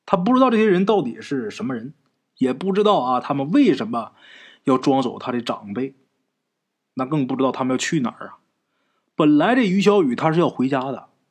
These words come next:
但是他的身体啊，突然间不受控制啊，就跟在这些人后面，翻山越岭啊，然后就走到了一个林子里边。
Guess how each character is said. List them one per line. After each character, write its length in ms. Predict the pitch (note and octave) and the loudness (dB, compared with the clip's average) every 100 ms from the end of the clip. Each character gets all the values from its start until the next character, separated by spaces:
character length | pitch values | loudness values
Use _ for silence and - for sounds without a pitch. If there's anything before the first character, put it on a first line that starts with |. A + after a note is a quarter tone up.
| _ - | _ 0
但 80 | A3 | 2
是 60 | |
他 100 | F#3 | 4
的 80 | G#3 | 2
身 260 | G3+ G#3 G3 | 4 2 2
体 140 | G3+ | -2
啊， 100 | - | -10
突 200 | - - | -8 -2
然 160 | G#3+ F#3+ | 2 2
间 160 | G3 D#3+ | 2 0
不 140 | D#3+ | -4
受 180 | F3 A3 | 0 -2
控 480 | - - C#4+ B2+ A2 | 2 2 2 2 -2
制 140 | G#3 | -8
啊， 320 | - - - _ _ - - - | -8 -10 -12 _ _ -20 -20 -2
就 100 | D#3+ | -2
跟 260 | D3+ E3+ E3+ | 2 2 2
在 160 | E3+ | 2
这 80 | C3 | 0
些 120 | C#3 | 0
人 160 | B2 A#2+ | 0 -2
后 200 | E3 C3 | -2 -4
面， 160 | G#2+ - _ | -6 -16 _
翻 360 | - B3 A#3+ G#3 | -4 0 2 4
山 180 | G#3 | 4
越 100 | G#3 | 4
岭 240 | F#3+ B2 - | 2 0 -6
啊， 100 | A2 _ _ _ _ _ | -14 _ _ _ _ _
然 180 | C3+ C3+ | -4 -2
后 160 | - | 0
就 160 | C#3 B2 | 0 0
走 220 | A#2 G#2+ | -4 -6
到 140 | C3 A#2+ | -6 -6
了 160 | G2 - - - - | -8 -18 -20 -20 -8
一 140 | A#2 | -2
个 80 | D3+ | 0
林 260 | A#2+ A#2 F3 | 0 -2 -2
子 120 | E3+ | -4
里 60 | |
边。 100 | - | -6